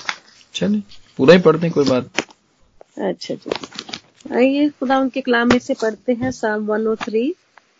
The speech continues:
Speaker 2: ऐ मेरी जान खुदावंद का मुबारक है और जो कुछ मुझ में है उसके कदूस नाम को मुबारक कहे। ऐ मेरी जान खुदावंद को मुबारक है और उसकी किसी नेमत को फरामोश ना कर।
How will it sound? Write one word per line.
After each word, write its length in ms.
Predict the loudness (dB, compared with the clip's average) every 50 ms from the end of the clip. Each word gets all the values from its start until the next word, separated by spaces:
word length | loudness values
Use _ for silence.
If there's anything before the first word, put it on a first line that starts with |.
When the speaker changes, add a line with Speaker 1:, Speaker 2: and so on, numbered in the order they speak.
| _ _ _ _ -20 -20 -20 _ -12 -6 0
Speaker 2:
ऐ 120 | 2 4 4
मेरी 240 | 4 4 2 2 0
जान 320 | 0 0 -2 0 -2 -2
खुदावंद 540 | -4 _ -6 -4 -2 0 0 0 -2 -4 -4
का 120 | -2 -2
मुबारक 560 | 0 0 -2 -2 -2 -2 -2 -2 -4 -4 -4
है 280 | -4 -4 -4 -4 -8 -10 -14 -12 -8
और 100 | -6 -6
जो 240 | -4 0 0 0 0
कुछ 260 | 0 0 -2 0 -2
मुझ 140 | -4 -4 -4 -4 -2
में 100 | -2 -2
है 200 | 0 0 -2 -2
उसके 200 | -4 -6 -8 -10
कदूस 380 | -10 -8 -6 -6 -6 -6 -8 -8
नाम 280 | -8 -6 -6 -6 -8 -8
को 160 | -6 -6 -6
मुबारक 400 | -6 -6 -6 -6 -6 -6 -6 -8 -12 -14
कहे। 180 | -18 -18 -18 -20 _ _ _ _ _ _ _ _ _ _ _ _ _ _ -6 -2 0 2 2
ऐ 40 | 2
मेरी 260 | 2 0 0 0 0
जान 280 | 0 0 0 0 0 -2
खुदावंद 560 | -4 -6 -4 -2 -2 -2 -2 -2 -4 -6 -6
को 160 | -4 -4 -2
मुबारक 560 | 0 0 -2 -2 -2 -4 -2 -4 -4 -4 -4
है 160 | -4 -2 -2
और 80 | -2 -4
उसकी 260 | -6 -8 -10 -12 -12
किसी 280 | -8 -8 -6 -4 -2 -2
नेमत 320 | 0 0 -2 -2 -4 -6
को 120 | _ -8 -8
फरामोश 640 | -6 -6 -6 -6 -6 -4 -4 -4 -4 -4 -6 -8 -10
ना 220 | -8 -6 -6 -6 -8
कर। 240 | -8 -10 -12 -12